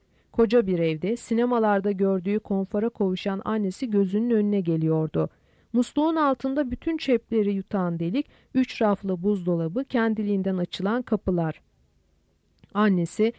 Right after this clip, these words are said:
bütün yeni çıkan ilaçları alabilecek evde iki üç telefon bulunacaktı. Çocuklar elektronik oyuncaklarla oynayacaklardı.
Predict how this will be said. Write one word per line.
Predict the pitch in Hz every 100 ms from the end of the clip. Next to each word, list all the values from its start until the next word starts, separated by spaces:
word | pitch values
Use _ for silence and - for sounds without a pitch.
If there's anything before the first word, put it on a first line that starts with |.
| _ _ 226
bütün | 220 330
yeni | 311 269 302
çıkan | - 254 240 233
ilaçları | 214 202 190 - 190 180
alabilecek | 190 180 170 170 165 254 -
evde | 208 196 190 254
iki | - 262
üç | 294 -
telefon | 254 247 - 277 277 220
bulunacaktı. | 190 175 156 165 160 - 165 151 _ _ _
Çocuklar | - 190 196 202 220
elektronik | 247 220 220 233 233 247
oyuncaklarla | 208 190 190 190 - 220 196
oynayacaklardı. | 175 170 165 156 170 - 170 165 156 165